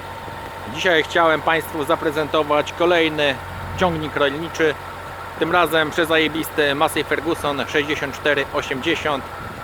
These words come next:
Ciągnik z dwa tysiące dwunastego roku w świetnym, prześwietnym stanie, tylko z przebiegiem pięć tysięcy dwieście kilka godzin pracy. Jak maszyna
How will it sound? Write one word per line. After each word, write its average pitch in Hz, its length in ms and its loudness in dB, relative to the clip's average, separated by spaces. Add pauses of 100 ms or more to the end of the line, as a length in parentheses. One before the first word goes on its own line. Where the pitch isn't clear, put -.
(320)
Ciągnik 156 420 -4
z - 260 -10
dwa 170 160 4
tysiące 151 460 -2
dwunastego 139 560 0
roku 147 400 2 (460)
w - 60 -6
świetnym, 151 480 0
prześwietnym 147 640 -2
stanie, 147 440 0 (360)
tylko 156 260 -2
z - 20 -6
przebiegiem 151 460 -2
pięć 151 180 -6
tysięcy 147 440 -4
dwieście 139 500 0 (340)
kilka 147 280 0
godzin 139 340 0
pracy. 151 500 0 (400)
Jak 147 220 4
maszyna 147 480 0